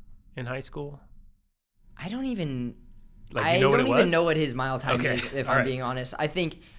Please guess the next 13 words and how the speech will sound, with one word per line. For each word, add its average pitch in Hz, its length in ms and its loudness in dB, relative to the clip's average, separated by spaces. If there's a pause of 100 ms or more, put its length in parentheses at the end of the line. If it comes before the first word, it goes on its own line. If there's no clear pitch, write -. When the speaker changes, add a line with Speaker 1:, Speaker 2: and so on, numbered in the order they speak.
(180)
Speaker 2:
you 127 120 -6
know, 127 120 -2
they 139 140 2
were 143 140 4
back 135 320 0
running 135 340 -2
in 120 320 -4
dress 127 280 -2
shoes 120 420 -4
back 123 260 -4
Speaker 1:
Right, 120 60 -4
Speaker 2:
then. 120 240 -2
Speaker 1:
right. 110 240 -4